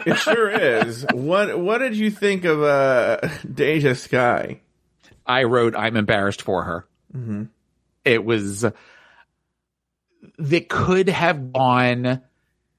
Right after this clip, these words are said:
Speaker 2: so differently
Speaker 1: Mm-hmm.
Speaker 2: in that she could have done, uh, bec-, because she apparently coaches cheerleaders
Speaker 1: Mm-hmm.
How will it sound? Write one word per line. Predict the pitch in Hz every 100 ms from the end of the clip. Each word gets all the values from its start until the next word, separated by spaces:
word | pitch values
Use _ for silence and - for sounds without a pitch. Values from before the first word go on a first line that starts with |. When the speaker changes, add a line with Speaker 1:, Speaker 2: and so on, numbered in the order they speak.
| _ -
Speaker 2:
so | - - 135 123 123 123 110 -
differently | - 110 160 175 190 208 220 220 - _ -
Speaker 1:
Mm-hmm. | 123 123 120
Speaker 2:
in | 131 120
that | 113 110 107 - 135
she | - 135
could | - 151 151
have | 135 131 120
done, | 123 110 110 107
uh, | 123
bec-, | 113 120
because | 127 123
she | - 120
apparently | - 113 117 135 135 143 -
coaches | - 113 - 127 127 - _ _
cheerleaders | - 131 110 90 85 98 160 -
Speaker 1:
Mm-hmm. | 120 120 95